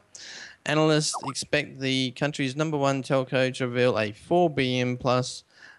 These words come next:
pile of cash when it reports to the market on Thursday, which is today, so they've obviously already done that now. I G market strategist Evan Lucas believes that Mister Thodey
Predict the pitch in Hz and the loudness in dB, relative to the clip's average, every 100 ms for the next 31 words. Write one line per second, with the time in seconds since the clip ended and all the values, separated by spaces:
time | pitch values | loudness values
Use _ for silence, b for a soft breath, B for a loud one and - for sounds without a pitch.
0 | _ - 147 151 143 123 - 131 127 - | _ -2 2 4 2 -2 -2 -2 -2 -4
1 | - 120 120 90 120 - 127 113 - - | -6 -4 -4 -4 -8 0 2 2 -4 -4
2 | 117 117 117 120 120 110 110 143 170 170 | -2 0 0 0 -2 -10 -2 2 2 2
3 | 147 120 117 - 104 120 147 - 92 98 | -2 -2 -10 -12 -8 -4 -4 -6 -6 -6
4 | 98 95 110 95 90 110 135 - 165 - | -6 -8 -6 -4 -2 0 0 0 0 -2
5 | B B B B B - 147 165 165 160 | B B B B B 0 2 4 4 2
6 | 147 147 147 127 - 135 139 127 123 - | 4 2 0 -2 0 2 2 0 -4 -4
7 | - 143 143 131 123 135 - 120 - 120 | -6 -2 0 2 2 2 0 -4 -4 0
8 | 123 123 123 120 113 - 147 151 131 139 | 2 2 -2 -2 -4 -4 -6 -4 -2 2
9 | 135 151 156 160 | 4 4 2 0